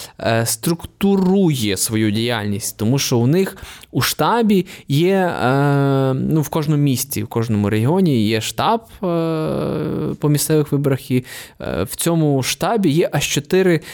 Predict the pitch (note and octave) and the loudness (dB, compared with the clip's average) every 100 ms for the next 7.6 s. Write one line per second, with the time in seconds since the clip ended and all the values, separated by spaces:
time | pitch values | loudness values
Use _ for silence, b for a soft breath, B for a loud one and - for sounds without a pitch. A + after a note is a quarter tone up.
0 | B - E3 E3 - D3 C3+ - D3 D3 | B -4 0 0 0 0 -2 -2 0 2
1 | A#2+ G#2 G#2 G#2+ B2 D#3 C#3+ - G#2+ - | 0 0 -2 -2 0 2 0 -2 -2 0
2 | A#2 C3 B2+ G#2+ A2+ - G#2+ G#2+ - G#2 | 2 2 0 -2 -2 -2 0 -2 -4 -10
3 | G#2+ B B B - C#3 B2 - G#2+ - | -12 B B B 0 0 0 -2 -4 -2
4 | G#2 G#2+ A2+ A2 G#2+ G#2+ A#2+ C3+ F3+ B3+ | -2 0 0 0 2 2 2 2 2 2
5 | D4+ D4 A3+ F3 C#3+ D3+ G3 G3+ D#3+ C3+ | 0 0 2 2 2 2 2 2 0 0
6 | C#3 E3+ - C#3 D3 C#3 - C#3+ D3 C#3 | 0 0 2 2 0 -2 -2 2 2 0
7 | B2 C#3 - B2 - C3+ | -2 0 0 -2 0 0